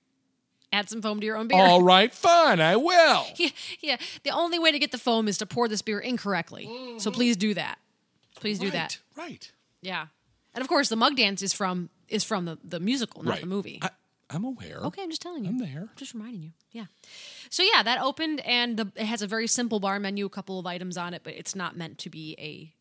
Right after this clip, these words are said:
Speaker 1: a dining place. It's just meant to be a lounge area. Uh, Patrick, I hate to tell you this because I know how you feel about price increases. I know how Bob Disney feels about price increases.
Speaker 2: He loves 'em.
Speaker 1: Um, I know. The refillable mugs,
Speaker 2: Mm-hmm.
Speaker 1: they went up a dollar.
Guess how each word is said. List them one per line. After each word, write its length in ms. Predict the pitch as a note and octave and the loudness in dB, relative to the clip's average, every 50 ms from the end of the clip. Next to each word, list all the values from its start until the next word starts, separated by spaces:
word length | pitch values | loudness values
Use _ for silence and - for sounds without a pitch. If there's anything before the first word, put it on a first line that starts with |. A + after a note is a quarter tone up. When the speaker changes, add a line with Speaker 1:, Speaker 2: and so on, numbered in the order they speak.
| _ - D#3+ | _ -20 -20
Speaker 1:
a 200 | D#3+ D3+ D#3 _ _ _ _ _ E3+ | -20 -20 -20 _ _ _ _ _ -12
dining 320 | D3+ G3 E3 D3+ C#3+ - D#3+ | -10 -8 -8 -8 -10 -14 -18
place. 300 | - - - - - - - | -20 -20 -16 -12 -12 -12 -10
It's 100 | - - | -10 -10
just 180 | - E3+ - | -8 -8 -8
meant 140 | F3 D#3+ D#3 | -10 -12 -14
to 80 | - D#3 | -14 -16
be 160 | C#3+ C#3+ C#3 | -16 -16 -14
a 120 | C#3+ D#3+ | -14 -14
lounge 520 | E3 G3 G#3+ G3+ E3 C#3 D3 D3 - - - - | -12 -8 -8 -8 -8 -10 -12 -14 -14 -16 -16 -18
area. 240 | - - D2 B1+ - _ _ _ _ _ - - - - - - - - - - - _ | -20 -20 -20 -20 -20 _ _ _ _ _ -20 -20 -20 -20 -20 -20 -20 -20 -20 -20 -10 _
Uh, 400 | - A#3 A#3 A#3 A#3 A#3 A#3 G#3+ - - | 0 2 4 4 4 4 2 0 -4 -6
Patrick, 360 | - B3 A#3+ B3+ - C4 B3 | -4 -2 -2 -2 -4 -6 -10
I 60 | G3+ | -10
hate 180 | F#3+ G#3+ A3 A#3+ | -10 -10 -10 -10
to 60 | - | -6
tell 160 | - - A#3+ | -2 0 0
you 80 | A#3 G3 | 0 0
this 180 | E3+ D#3+ E3 - | -2 -6 -8 -10
because 180 | - G3+ F#3 F#3 | -10 -8 -8 -8
I 60 | F#3 | -8
know 120 | F#3 F#3 | -6 -4
how 100 | G3 G3 | -4 -2
you 140 | G3 G3+ G3+ | -2 -2 -2
feel 200 | F#3 - G3+ F#3+ G3 | -4 -4 -2 -2 -2
about 140 | G3 F#3 - | -2 -4 -4
price 240 | G3 E3 E3+ - | -6 -6 -6 -6
increases. 420 | E3 D#3+ - D#3+ D#3+ D#3 - D3 E3 | -6 -8 -10 -12 -12 -12 -12 -10 -8
I 60 | F3+ | -8
know 100 | F3+ F#3 | -6 -6
how 120 | F#3+ G3 | -6 -6
Bob 260 | E3+ F#3 F3+ F3+ F3+ E3+ | -6 -4 -6 -6 -6 -6
Disney 240 | F#3+ F3 F3+ F3 | -8 -8 -8 -10
feels 240 | D#3+ - E3 D#3+ D3 | -10 -10 -12 -12 -12
about 180 | D3+ D#3+ D3+ - | -12 -12 -14 -14
price 220 | - D3+ C3+ - | -14 -16 -14 -14
increases. 560 | - - - - D2 - - - - - - - _ _ _ _ _ _ _ _ _ | -14 -16 -18 -20 -20 -20 -20 -18 -18 -20 -20 -20 _ _ _ _ _ _ _ _ _
Speaker 2:
He 100 | - D3+ | -6 -6
loves 300 | B2+ F#2+ B2+ D3+ B2 - | -2 -2 -2 -2 -4 -6
'em. 100 | - - - - | -14 -18 -18 -16
Speaker 1:
Um, 280 | E3+ F3 E3 D#3 D#3 - | -14 -12 -12 -14 -14 -16
I 80 | - F3 | -14 -12
know. 240 | F#3 E3+ C3+ D#3 - _ - - - - - _ - | -12 -12 -14 -16 -18 _ -20 -20 -20 -20 -20 _ -12
The 60 | A3+ | -10
refillable 400 | G#3+ G#3+ - - B3 A#3 A3 G#3 | -8 -8 -6 -4 -4 -4 -4 -4
mugs, 360 | G3+ F#3+ F#3 G3+ G#3+ A3 - F3 E3+ | -4 -4 -4 -6 -8 -8 -8 -8 -6
Speaker 2:
Mm-hmm. 460 | E3 E3 D#3 F3 F3+ F#3 G3+ A3 G#3 | -6 -6 -6 -6 -6 -6 -8 -10 -12
Speaker 1:
they 120 | F3+ F#3 F3+ | -12 -12 -10
went 220 | E3 F3+ F3+ - | -10 -10 -10 -10
up 180 | - F#3 - - | -10 -12 -12 -14
a 40 | D#3+ | -14
dollar. 540 | - E3+ D#3+ E3 E3+ E3 E3 D#3 D#3+ D#3+ | -10 -8 -8 -6 -6 -8 -8 -10 -12 -14